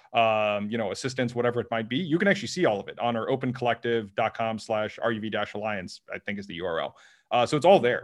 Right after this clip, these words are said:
like our invoices, everything, um, every person who's donated, how much they've donated. And for me, it's just, uh, I think the most important thing is incentive design, always. And so I, there's a few things I want to solve, uh, for what we're doing.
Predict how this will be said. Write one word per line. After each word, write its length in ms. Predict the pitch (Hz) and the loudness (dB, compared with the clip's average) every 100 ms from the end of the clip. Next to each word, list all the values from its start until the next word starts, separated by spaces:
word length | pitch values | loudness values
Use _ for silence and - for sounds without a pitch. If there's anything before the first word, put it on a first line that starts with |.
| - | 0
like 120 | 123 117 | 0 0
our 80 | 110 | -2
invoices, 460 | 110 131 127 120 107 | 0 0 0 0 -2
everything, 500 | 113 107 113 120 117 | -4 -4 -4 -2 -2
um, 280 | - 113 110 127 | 0 0 2 0
every 120 | 131 127 | 0 -2
person 200 | 123 123 | -2 -4
who's 120 | 104 113 | -2 -4
donated, 340 | 113 113 113 | -2 -4 -4
how 100 | 110 | -4
much 140 | 113 107 | -4 -6
they've 120 | 101 113 | -6 -4
donated. 300 | 117 104 98 - _ _ - | -4 -4 -6 -10 _ _ -2
And 120 | 143 143 | 0 2
for 60 | 175 | 2
me, 60 | 240 147 | 2 2
it's 100 | 127 127 | -2 -2
just, 160 | 127 - | -6 0
uh, 240 | 120 117 - | 2 2 2
I 20 | 131 | -2
think 240 | 180 185 | -2 -2
the 80 | 131 120 143 | -2 0 2
most 200 | 170 - | 0 -2
important 360 | 156 147 120 113 | -4 -4 -4 -4
thing 120 | 113 110 | -4 -6
is 100 | 107 | -6
incentive 380 | 107 117 101 95 98 | -6 -6 -6 -8 -10
design, 260 | 98 - _ - 127 | -12 -16 _ 2 4
always. 260 | 117 60 - 127 | 4 0 -8 -4
And 100 | 120 120 | -2 0
so 80 | 127 123 120 - _ _ _ - | 2 2 0 -18 _ _ _ 0
I, 520 | 139 156 170 170 151 - _ 135 | 4 4 2 -2 -6 -14 _ 0
there's 140 | 151 165 | 2 4
a 100 | - | 2
few 100 | 262 277 | -2 -2
things 160 | 247 | 0
I 100 | 151 123 123 | 2 2 2
want 180 | 135 127 - | 0 -2 -4
to 60 | 120 113 - | -4 -4 -10
solve, 480 | - 117 113 160 214 - 120 | -4 0 2 2 -2 -6 2
uh, 200 | 117 117 113 | 4 4 2
for 80 | 120 | -2
what 80 | 127 | 0
we're 140 | 131 110 | 0 0
doing. 180 | 117 104 | -4 -4